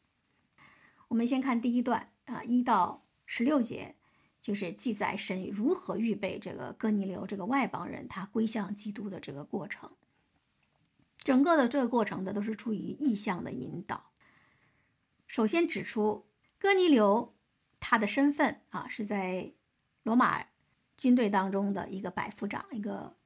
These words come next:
军官了啊，差不多相当于现在这个连长的一个。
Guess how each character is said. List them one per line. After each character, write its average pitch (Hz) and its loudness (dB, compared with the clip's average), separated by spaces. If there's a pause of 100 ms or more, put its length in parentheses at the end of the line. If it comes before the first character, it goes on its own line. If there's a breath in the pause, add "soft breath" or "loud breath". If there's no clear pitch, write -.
(100)
军 208 -2
官 190 -2
了 185 -10
啊， - -8 (580 soft breath)
差 359 10
不 285 6
多 254 6
相 247 4
当 240 4
于 185 -2
现 220 -4
在 185 -2
这 220 -8
个 - -10
连 196 0
长 - 0
的 - -12
一 - -14
个。 - -16